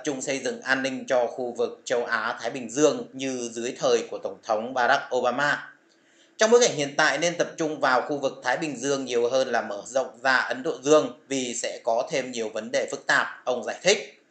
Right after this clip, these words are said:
Trong khi đó, đồng minh cũ của Mỹ đủ sức thành lập liên minh và Việt Nam có thể đóng vai trò quyết định trong việc bảo đảm an ninh ở Biển Đông và khu vực châu Á-Thái Bình Dương, ông nói thêm. Do đó, ông kêu gọi Mỹ xem xét trở lại Hiệp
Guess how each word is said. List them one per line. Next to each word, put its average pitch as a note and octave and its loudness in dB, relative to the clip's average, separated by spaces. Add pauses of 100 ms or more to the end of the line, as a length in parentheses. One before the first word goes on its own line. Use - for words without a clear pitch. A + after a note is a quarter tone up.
(420)
Trong G#3 0
khi G#3 4
đó, F3+ 8
đồng D#3 6
minh E3+ 0
cũ D3 -4
của A#2+ 2
Mỹ B2 -6
đủ B2+ 0
sức - -2
thành B2+ -6
lập B2+ 2
liên C#3 0
minh C3+ -4
và A2+ 2
Việt A#2 -6
Nam C3 0
có C3+ -2
thể G#2+ -2
đóng A#2 0
vai C#3 0
trò A2+ 2 (100)
quyết F#3+ 2
định A3+ 4 (140)
trong A#2 -4
việc A#2 -6
bảo G#2+ 0
đảm A#2 2 (160)
an A#2 -2
ninh C3+ -4
ở - -16
Biển A2 -16
Đông C3+ 2
và G#2+ 2
khu B2 -10
vực C#3 0 (160)
châu B2 0
Á-Thái A#2 -2
Bình A#2+ -10
Dương, B2 -2
ông - -8
nói G#2+ -8
thêm. D#3 4 (1160)
Do A#3 8
đó, F#3 10
ông G3+ 2
kêu F3+ 0
gọi D#3+ 0
Mỹ C#3 -6
xem D3+ 0
xét G3+ 0 (120)
trở G#2+ 2
lại A#2+ -2
Hiệp B2+ -2